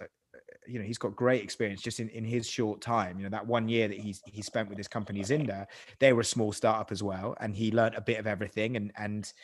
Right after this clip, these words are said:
you know, he's probably just cleverer than me and Harry, and he's, he's got the hang of it quicker. So, um, but yeah, hopefully there will be a point soon where, where we will need to be, you know, where, where we'll be considered to be,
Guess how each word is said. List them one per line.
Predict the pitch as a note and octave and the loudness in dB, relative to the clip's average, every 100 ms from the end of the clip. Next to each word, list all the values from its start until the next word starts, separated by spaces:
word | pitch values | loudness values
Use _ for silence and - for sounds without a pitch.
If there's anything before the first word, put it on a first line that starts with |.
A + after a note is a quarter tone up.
| - - _ A#2+ | -20 -20 _ -6
you | A2 | -4
know, | |
he's | F#2+ A#2 | -2 -2
probably | - G#2+ G2+ | 0 0 0
just | G#2 | 0
cleverer | - A#2 A2 | 4 6 4
than | F#2+ | 0
me | G2+ | -2
and | G2 | -2
Harry, | G2 G#2 | -2 0
and | G#2+ | 0
he's, | A2 - | -2 -4
he's | A2 G2+ | -8 -4
got | A2+ | -4
the | G#2+ | -2
hang | A2+ G#2+ | 0 -2
of | |
it | G2+ | -2
quicker. | - C#3 G2 | -2 -2 -4
So, | - A2+ G#2+ - - - - | -2 0 0 -4 -18 -20 -2
um, | A#2+ A#2 A2 G#2 _ _ _ _ _ - - | 2 2 0 -6 _ _ _ _ _ -18 -4
but | C3+ | 4
yeah, | D3 C#3 | 8 8
hopefully | - F3+ E3+ A#2 G2 | 8 6 6 0 0
there | G2 | 0
will | A2+ A2 | 0 2
be | B2+ | 4
a | A#2 | 2
point | - C3 A2 | 2 -2 -2
soon | - B2+ F#2 F2+ - _ _ _ _ _ _ | 2 2 2 -4 -14 _ _ _ _ _ _
where, | - A2 G#2+ G2+ G2 F#2+ F#2 _ _ _ _ _ _ | 0 4 4 4 0 -6 -10 _ _ _ _ _ _
where | A2 G#2+ G#2 G2 F#2+ - | -2 2 4 4 0 -4
we | G#2 G2+ G2 F#2+ F#2+ _ _ - | -4 -2 -2 -4 -8 _ _ -8
will | G#2 G2 G2 - _ | -4 -4 -6 -12 _
need | A#2 C3+ C#3+ C#3 | -2 6 6 4
to | - | -2
be, | G2 G#2+ - | -2 -2 -4
you | B2 | -8
know, | G2+ | -4
where, | G2 A2+ | -2 -2
where | A2+ A2+ | 0 0
we'll | A2 | 0
be | G#2+ | -4
considered | G#2+ G#2+ - C#3 A2+ - | -6 -10 -2 0 0 -4
to | F#2 | -8
be, | G2 F#2 F2+ | -8 -8 -8